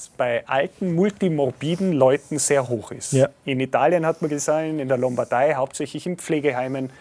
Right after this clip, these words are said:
Speaker 1: sind sehr viele Sterbefälle passiert. Du schreibst in deinem kommenden Buch, hätte es den Lockdown nicht gegeben und damit natürlich auch,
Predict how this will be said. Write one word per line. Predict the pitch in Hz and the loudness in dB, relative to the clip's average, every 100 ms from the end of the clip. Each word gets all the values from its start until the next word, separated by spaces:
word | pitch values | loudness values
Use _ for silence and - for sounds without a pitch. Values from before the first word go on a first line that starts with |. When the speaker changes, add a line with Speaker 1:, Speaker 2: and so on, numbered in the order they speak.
| - - - | -20 -20 -10
Speaker 1:
sind | - 139 | -4 0
sehr | - 143 | 2 0
viele | - 156 151 | 0 2 2
Sterbefälle | - 127 135 127 131 127 | 2 0 0 -2 -2 -2
passiert. | 127 - 98 - - _ - - - - | -4 -4 -8 -10 -16 _ -20 -20 -20 -8
Du | - 185 | 0 0
schreibst | - 127 156 185 | 2 4 4 4
in | 180 | 0
deinem | 151 147 135 | 2 2 0
kommenden | - 170 165 135 | -2 -2 -2 -4
Buch, | - 143 190 - - - - - - | -6 -2 -2 -4 -18 -20 -20 -20 -12
hätte | - 165 170 | -2 -2 0
es | 147 | -2
den | 156 135 | -4 0
Lockdown | 165 185 - 175 165 175 | 0 0 -2 0 0 -2
nicht | 170 - - | -6 -8 -10
gegeben | 147 135 156 131 110 98 _ _ _ _ _ 160 | -8 -2 -2 -2 -6 -12 _ _ _ _ _ -10
und | 135 131 120 | -8 -6 0
damit | 135 175 165 | 2 2 2
natürlich | 156 - 156 156 - | 0 2 0 0 0
auch, | 139 135 147 | 6 6 6